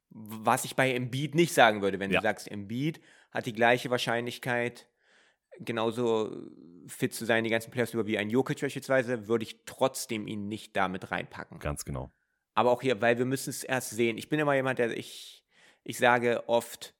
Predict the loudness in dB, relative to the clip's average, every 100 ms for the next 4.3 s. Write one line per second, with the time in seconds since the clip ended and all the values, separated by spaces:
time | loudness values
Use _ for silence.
0 | _ -12 -10 -6 4 6 8 6 4 6
1 | 6 4 2 0 -2 -2 -4 -8 -10 -8
2 | -8 -6 0 6 8 6 0 -10 -4 0
3 | 0 -2 -6 -4 -6 -6 -8 -8 -8 -6
4 | -6 -6